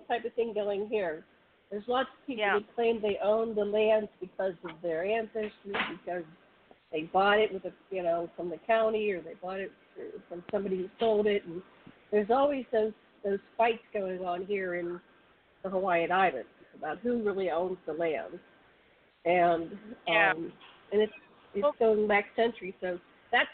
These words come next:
Speaker 1: strife is on the land. That's why it, it a-, it was acting out with the current owners, you know. So it's probably the karma of the land going back
Speaker 2: Oh,
Speaker 1: in,
Speaker 2: yeah.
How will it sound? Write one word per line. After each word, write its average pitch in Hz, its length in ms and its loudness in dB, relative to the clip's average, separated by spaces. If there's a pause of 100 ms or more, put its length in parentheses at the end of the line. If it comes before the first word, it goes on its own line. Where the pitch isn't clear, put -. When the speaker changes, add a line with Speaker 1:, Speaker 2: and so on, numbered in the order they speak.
Speaker 1:
strife 294 320 0
is 247 100 -8
on 233 160 -2
the 208 80 -4
land. 220 260 -2
That's 214 200 -2
why 240 160 2
it, 214 180 0 (600)
it 208 260 -2
a-, 202 260 -4
it 185 80 -8
was 196 160 -4
acting 202 380 -2
out 190 200 -4 (120)
with 196 160 -6
the 196 80 -8 (140)
current 208 300 2 (800)
owners, 226 380 0 (200)
you 196 100 -6
know. 190 220 -4 (100)
So 190 80 -8 (140)
it's 196 100 -8 (160)
probably 208 340 -6 (140)
the 185 60 -14
karma 196 380 -2
of 160 40 -12
the 147 80 -10
land 170 320 -4 (180)
going 156 200 -8
back 165 240 -2 (920)
Speaker 2:
Oh, 370 60 -2
Speaker 1:
in, 370 80 2
Speaker 2:
yeah. 175 200 8